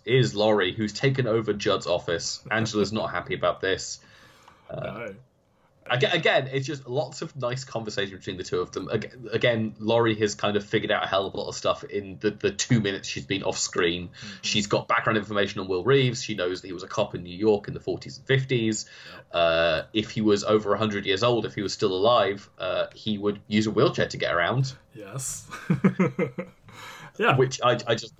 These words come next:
Speaker 1: uh, heavy implication. And then Petey comes in, whispers in their ear, and they're just like, "Right, we found the only person who's got something that can lift a car up in the middle of the night and jump it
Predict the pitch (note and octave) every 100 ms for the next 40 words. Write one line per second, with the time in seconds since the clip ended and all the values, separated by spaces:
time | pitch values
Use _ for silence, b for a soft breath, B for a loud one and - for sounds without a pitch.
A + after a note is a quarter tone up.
0 | - A#2+ G#2+ G2+ A2+ G#2+ A2 G#2 - G2
1 | F#2 G#2 F#2+ F#2+ - F2+ F2+ G2+ G2 F#2+
2 | F#2 F2+ - - G#2+ G#2+ G2+ G2+ F#2+ F#2+
3 | F#2 F2+ G2+ G#2+ - G2 F2+ F2 E2+ E2+
4 | E2 - F#2 F2+ G#2+ F#3 F3+ C#3+ D3 D3
5 | C#3 C#3 C#3 C3+ C3 B2+ - B2 G#2 B2
6 | - C3 - A#2+ G#2 - A2+ A2+ C3+ A#2
7 | G2+ F#2 - G2 G#2 F#2 G2 F#2+ - G2
8 | - G2 - F2+